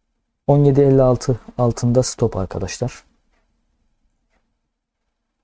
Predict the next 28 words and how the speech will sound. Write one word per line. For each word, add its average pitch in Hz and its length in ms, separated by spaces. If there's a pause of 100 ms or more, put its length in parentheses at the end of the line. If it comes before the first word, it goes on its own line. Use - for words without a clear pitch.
(1700)
Daha 117 320
önce 113 360 (1080)
yirmi 113 300
elli 110 200
altıyı 101 360
görmüş. 98 640 (480)
Onu 92 200
da 87 60
söyleyeyim. 98 500 (580)
Çünkü 123 320
R 135 60
S 143 160
I 139 40
de 120 80
çok - 240
düşmemiş. - 680
Yani 101 180 (120)
çok - 220
garip 117 280
bir 104 60
yerden 95 260
destek - 300
almış. 95 220
Otuza 110 320
kadar 110 220
inseymiş 110 520
diyeceğim 104 280
ama. 147 180